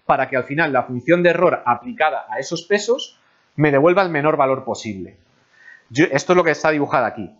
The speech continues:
En este punto, pues tendríamos lo que se llama un mínimo local. Es decir, para esta configuración de los pesos, si yo me conozco, me coloco en este punto, esto será un determinado valor de los pesos. Pero no es el mínimo valor de los pesos con el que voy a conseguir el mínimo error. Es decir, con estos valores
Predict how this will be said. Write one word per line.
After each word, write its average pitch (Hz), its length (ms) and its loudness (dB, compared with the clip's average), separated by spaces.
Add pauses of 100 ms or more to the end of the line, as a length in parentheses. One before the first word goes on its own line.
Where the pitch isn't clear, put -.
(120)
En 127 140 -4
este 175 220 2
punto, 220 340 0
pues 165 160 -2
tendríamos 151 400 2
lo 160 80 4
que 151 80 0
se 151 100 -4
llama 143 180 2
un 139 100 -2
mínimo 143 280 0
local. 123 340 0 (120)
Es 131 140 -4
decir, 143 260 0
para 117 160 2
esta 175 220 -2
configuración 156 580 0
de 143 80 0
los 135 140 -4
pesos, 185 280 -2
si 113 60 -4
yo 120 120 0
me 156 100 2
conozco, 151 600 2
me 120 120 -8
coloco 147 260 2
en 147 60 2
este 151 180 -2
punto, 185 400 -6 (260)
esto 127 220 0
será 147 160 0
un 165 80 2
determinado 131 460 0
valor 117 240 2
de 110 60 -4
los 98 120 -6
pesos. - 540 -6 (420)
Pero 135 220 0
no 165 200 2
es 160 220 -2
el 143 140 2
mínimo 147 580 2 (520)
valor 131 340 0
de 131 80 -2
los 120 140 -2
pesos 135 260 -4
con 131 140 -4
el 117 80 -2
que 123 80 -2
voy 117 100 2
a 120 80 -2
conseguir 123 560 -2
el 123 160 0
mínimo 123 360 -2
error. 131 320 -2 (180)
Es 117 80 -4
decir, 120 160 -8
con 107 120 -2
estos 139 220 0
valores 175 540 0